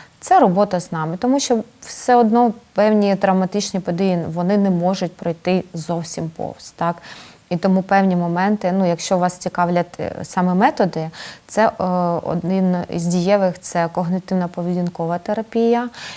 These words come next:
І дуже зараз, е, популярна методика, яку ми навчали,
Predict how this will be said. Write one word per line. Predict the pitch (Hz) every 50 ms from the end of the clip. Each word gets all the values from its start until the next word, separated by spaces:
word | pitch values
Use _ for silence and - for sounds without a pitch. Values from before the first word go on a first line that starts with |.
| - -
І | - 180
дуже | 170 180 190 196 208 202 196
зараз, | 180 175 180 185 185 180 180 180 180 175 - - - - -
е, | 170 170 165
популярна | - 190 185 - 185 185 185 185 185 180 180 175 170 165 160 - - 170
методика, | 170 180 175 - 208 233 233 214 190 - 180 170
яку | 170 165 165 - 175 170
ми | 170 170 165 160 151 160
навчали, | 170 170 160 165 - - 170 165 160 160 160 160